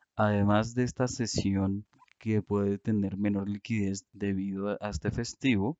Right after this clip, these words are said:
los datos de Europa mostraron o confirmaron los temores de que la economía alemana se habría contraído por primera vez el año pasado desde la pandemia,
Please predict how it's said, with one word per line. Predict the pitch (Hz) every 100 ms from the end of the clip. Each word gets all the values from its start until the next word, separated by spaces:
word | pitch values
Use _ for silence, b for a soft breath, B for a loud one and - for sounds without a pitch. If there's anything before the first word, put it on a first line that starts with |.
| _
los | - 104 113 101
datos | 110 104 123 120
de | 120
Europa | 120 113 113 98 - 101 120 - _ - -
mostraron | 104 104 - 101 95 95 98 107 -
o | 113
confirmaron | - 104 98 95 123 135
los | 104 104
temores | 104 98 95 98 107
de | 110
que | -
la | 104
economía | 95 101 95 95 98 101 107
alemana | 113 113 110 98 104 - _ _
se | - -
habría | 104 95
contraído | 92 110 107 - 101 98 101
por | 104 113
primera | - 101 98 95 98
vez | 110 107
el | 113
año | 107 107
pasado | - 113 120 110
desde | 110 104 101
la | 101
pandemia, | 101 107 110 107 98 98